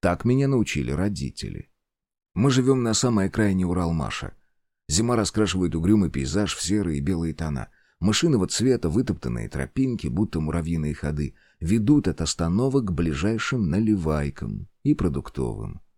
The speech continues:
Медно-оранжевые, горящие прямоугольники окон обещают уют и тепло. Окна нашего обиталища всегда темны. Квартира в сталинском доме словно обезличена. Термины —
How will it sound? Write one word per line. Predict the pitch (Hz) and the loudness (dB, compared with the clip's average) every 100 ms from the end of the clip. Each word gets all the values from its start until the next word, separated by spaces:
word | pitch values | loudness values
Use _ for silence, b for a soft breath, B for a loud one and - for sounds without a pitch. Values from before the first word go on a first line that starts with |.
| _ _ _ _ | _ _ _ _
Медно-оранжевые, | 107 147 123 110 151 131 107 95 69 53 90 - | 2 4 4 4 2 2 2 2 0 -4 -8 -10
горящие | - 87 113 - 90 | -2 0 0 0 -2
прямоугольники | 76 80 85 87 104 90 80 | 0 0 0 2 2 2 0
окон | 82 107 92 80 - _ _ | 2 2 0 -6 -8 _ _
обещают | - 85 87 101 90 80 | -4 -2 2 4 2 0
уют | 73 101 - | 0 0 0
и | 87 | -6
тепло. | - 69 73 78 - _ _ _ _ _ | -6 -6 -4 -4 -6 _ _ _ _ _
Окна | 85 95 - 85 | 2 2 2 0
нашего | 82 87 85 92 95 | 2 0 0 0 2
обиталища | 101 104 120 110 - 87 | 2 2 2 0 0 -2
всегда | - 73 57 64 | -2 -6 -4 -6
темны. | 62 - 53 55 50 - _ _ _ | -6 -6 -6 -8 -10 -12 _ _ _
Квартира | 95 113 110 165 | -2 0 2 2
в | 131 | 2
сталинском | - 127 98 98 - 104 | 0 0 0 0 0 2
доме | 113 180 160 | 4 4 2
словно | 143 131 151 135 127 - _ | -2 -2 0 0 -2 -6 _
обезличена. | - 113 123 110 120 98 - 71 62 - _ _ _ _ _ | -2 2 2 2 0 -2 -2 -6 -6 -8 _ _ _ _ _
Термины — | - 110 107 110 110 107 | 2 4 4 2 2 -2